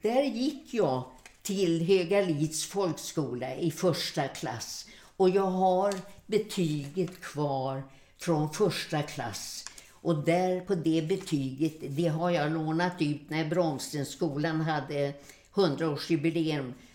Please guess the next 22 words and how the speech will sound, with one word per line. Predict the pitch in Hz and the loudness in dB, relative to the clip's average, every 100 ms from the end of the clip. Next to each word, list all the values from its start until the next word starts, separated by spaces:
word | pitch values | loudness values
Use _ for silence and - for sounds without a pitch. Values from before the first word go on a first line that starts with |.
| - | 0
Då | 175 | 4
lånade | 170 160 156 165 160 185 | 4 4 2 0 2 4
jag | 170 | 4
ut | 151 175 - - | 4 0 -2 2
mitt | 147 147 - | 2 2 0
första | 202 170 - 160 | 0 0 2 -2
klassbetyg. | 131 160 139 - - 151 - 143 123 127 - _ _ _ | 0 -2 -2 -4 -10 -10 -4 -4 -4 -12 -16 _ _ _
Jag | 151 | -4
har | 151 156 147 | -2 0 0
visserligen | 160 - 170 147 156 151 | -2 -2 -2 -2 0 0
alla | 143 135 | 0 0
mina | 139 147 139 | 0 -2 -4
betyg | 143 147 - 143 123 | -4 -6 -4 -6 -6
kvar, | - 151 139 | -8 -6 -2
men | 151 156 | 0 0
det | 147 | 0
här, | 147 131 120 - - | 0 -2 -4 -16 -16
där | - 170 | 2 4
står | 165 - 196 143 139 | 4 0 0 2 0
det, | 139 143 127 - - _ _ _ _ - | 0 -2 -4 -14 -20 _ _ _ _ -4
eh, | 143 143 - 135 | -4 -4 -6 -4
eh, | 135 135 | 0 -2